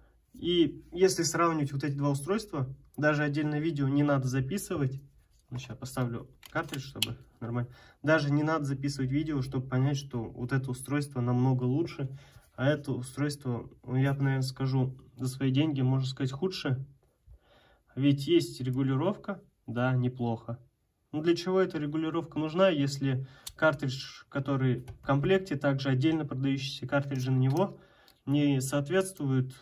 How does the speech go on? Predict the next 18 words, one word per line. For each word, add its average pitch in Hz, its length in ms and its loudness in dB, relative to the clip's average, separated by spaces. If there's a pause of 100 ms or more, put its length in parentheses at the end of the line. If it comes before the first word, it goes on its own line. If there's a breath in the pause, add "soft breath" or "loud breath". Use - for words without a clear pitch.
э, 123 320 0
заявленной 139 580 4
максимальной 139 460 0
мощности? 180 640 -4 (800 loud breath)
И 165 340 2
как 151 200 0
бы 147 220 2
износостойкость 151 800 -2
этих 135 300 -2
картриджей 131 600 0
просто - 460 -6
под 127 180 -4
вопросом, 127 460 0
если 127 280 0
про-, 131 220 -2
после 135 380 -2
четырех-пяти 139 720 0
тяг 160 320 0